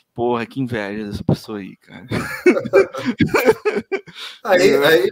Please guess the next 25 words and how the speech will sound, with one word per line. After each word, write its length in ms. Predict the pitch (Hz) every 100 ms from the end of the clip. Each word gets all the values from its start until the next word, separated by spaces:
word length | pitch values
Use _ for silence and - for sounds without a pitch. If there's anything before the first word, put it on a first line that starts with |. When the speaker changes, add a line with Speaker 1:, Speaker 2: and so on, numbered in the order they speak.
| 160
Speaker 2:
vem 140 | 190
aquela 320 | 185 196 196
pergunta, 460 | 190 170 135 143 143
né, 120 | 139
Wellington? 480 | 131 113 113 120 120
É, 540 | 123 127 123 123 120 120 - _ _ _ _ - -
cara, 400 | - 175 - - _ _ _ - 104 -
o 80 | -
que 160 | 370
que 120 | 359
será 300 | - - 180 -
que 100 | 180
tá 420 | - 143 127 123
certo, 520 | - - 156 160 -
o 40 | -
que 120 | 160
que 80 | 156
será 240 | - 139
que 100 | 139 -
tá 100 | 139
errado, 460 | 123 120 117 107
né? 200 | 110 123 - _
Speaker 1:
Né? 340 | 143 139 135 147
Speaker 2:
Porque, 120 | 196 196
assim, 460 | 196 196 185 147 135